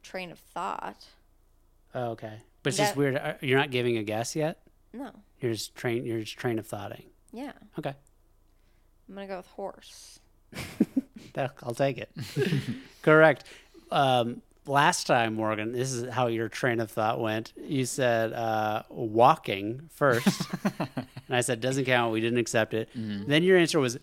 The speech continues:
Speaker 2: mirrors.
Speaker 1: Oh,
Speaker 2: Which I would have
Speaker 1: nice.
Speaker 2: accepted as for, for weapon.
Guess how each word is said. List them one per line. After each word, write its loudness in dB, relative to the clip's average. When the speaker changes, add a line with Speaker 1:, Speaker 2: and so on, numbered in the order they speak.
Speaker 2:
mirrors. 2
Speaker 1:
Oh, 4
Speaker 2:
Which 8
I 10
would 8
have 4
Speaker 1:
nice. 6
Speaker 2:
accepted 4
as 4
for, -4
for 0
weapon. 4